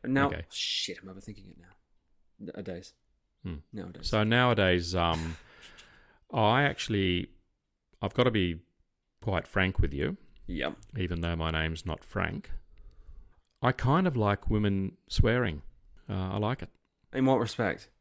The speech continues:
Speaker 2: I think it's an egalitarian, um, world we live in.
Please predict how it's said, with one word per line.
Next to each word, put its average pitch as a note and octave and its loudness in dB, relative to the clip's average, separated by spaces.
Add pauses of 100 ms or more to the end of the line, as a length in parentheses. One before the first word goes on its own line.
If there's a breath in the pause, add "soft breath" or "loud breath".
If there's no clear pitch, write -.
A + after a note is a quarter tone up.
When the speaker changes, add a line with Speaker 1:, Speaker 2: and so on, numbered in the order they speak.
(1080 loud breath)
Speaker 2:
I D3+ 6
think G3+ 2
it's - -4 (460)
an A#2+ 6
egalitarian, F#2 4 (560)
um, E2 -6 (240)
world F#2 6
we F2 6
live D2+ 0
in. C3+ -2